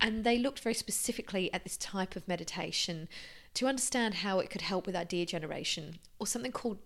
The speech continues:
divergent thinking. So divergent thinking is that thinking that's really important in the upfront part of coming up with ideas. We quite often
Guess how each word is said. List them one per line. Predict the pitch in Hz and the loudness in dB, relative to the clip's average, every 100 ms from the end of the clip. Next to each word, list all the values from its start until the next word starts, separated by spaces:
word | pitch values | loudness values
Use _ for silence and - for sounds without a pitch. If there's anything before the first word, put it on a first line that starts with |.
| - | 2
divergent | 202 190 190 185 180 180 | 4 4 4 2 2 -2
thinking. | - 160 - - - - - - - - - | -4 -6 -6 -10 -10 -12 -16 -16 -14 -14 -10
So | - | -4
divergent | 240 269 277 330 330 - | 2 2 6 6 4 0
thinking | 277 240 214 190 | 0 0 0 -2
is | 185 180 - - - - | 0 0 0 -2 -10 2
that | 226 - | 2 4
thinking | 208 208 202 | 2 0 0
that's | 185 - | -2 -2
really | 208 262 269 240 | -2 0 2 2
important | 208 226 202 - | 0 0 0 0
in | 175 | -2
the | 175 | 0
upfront | - - 196 190 | 0 0 -2 -2
part | - 180 | -2 -2
of | 180 | -2
coming | - 185 170 | -4 -4 -2
up | - | -2
with | 175 | -2
ideas. | 170 165 165 156 165 - - - - - - - - - - - | -2 -2 -2 0 -2 -4 -12 -18 -20 -20 -20 -20 -14 -14 -12 -4
We | 254 | -4
quite | - 311 320 | 2 2 2
often | 254 - 220 185 | -2 0 0 0